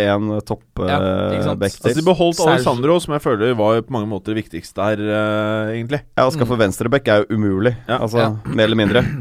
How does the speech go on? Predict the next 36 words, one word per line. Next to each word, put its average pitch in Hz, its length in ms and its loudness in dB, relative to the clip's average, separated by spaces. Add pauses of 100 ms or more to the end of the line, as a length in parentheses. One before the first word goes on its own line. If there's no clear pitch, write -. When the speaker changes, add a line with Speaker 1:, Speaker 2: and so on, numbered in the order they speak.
Speaker 3:
Ja, 120 80 2
Speaker 2:
Mm. 120 220 -2 (120)
Speaker 3:
det 113 200 -2
venstreback - 720 -2
er, 107 180 -4
eh, 110 220 0
det 110 260 0
er 104 300 -2
problem 104 560 -6
å 104 340 -4
få 107 100 -12
tak 98 140 -8
i, 98 60 -8
ja. 123 100 0
Speaker 2:
Det - 160 -10
er 117 160 -2
det. 107 60 -8 (100)
Speaker 3:
Hva 151 240 4 (140)
er, 131 420 4
eh, 160 640 0
den 170 180 -4
optimale 127 960 -2
bakre 135 400 0
rekka 104 240 -6
til 139 140 -2
Juventus 117 340 -4
nå? 208 160 -8
Er 101 220 -2
det, 123 340 0 (160)
hva 139 100 0
mener 165 220 -2
du, 123 80 -2
Berger? 110 320 -2 (720)
Speaker 2:
Jeg 139 100 -6
vet 98 140 -4
ikke. - 200 -12